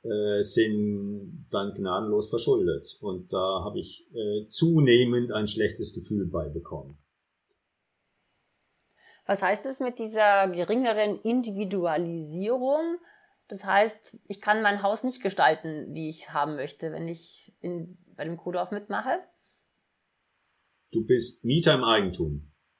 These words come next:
Speaker 1: Das heißt, ähm, du kannst innen verdammt viel machen. Also muss man sich vorstellen, wie in einer Mietwohnung auch.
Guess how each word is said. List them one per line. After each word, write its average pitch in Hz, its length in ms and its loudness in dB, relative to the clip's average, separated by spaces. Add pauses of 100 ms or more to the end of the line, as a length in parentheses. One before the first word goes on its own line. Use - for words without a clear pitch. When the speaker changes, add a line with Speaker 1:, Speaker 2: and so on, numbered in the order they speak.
(1080)
Speaker 1:
Das 92 200 -4
heißt, 117 600 2
ähm, 107 1120 -2
du 113 320 -2
kannst 123 540 -2
innen 143 420 0
verdammt 120 460 -2
viel 165 260 0
machen. 170 560 -2
Also 107 220 -2 (480)
muss 127 300 -2
man 127 120 0
sich 117 220 -4
vorstellen, 123 540 0
wie 120 100 -4
in 120 80 -6
einer 107 100 0
Mietwohnung 113 600 -2
auch. 135 440 -4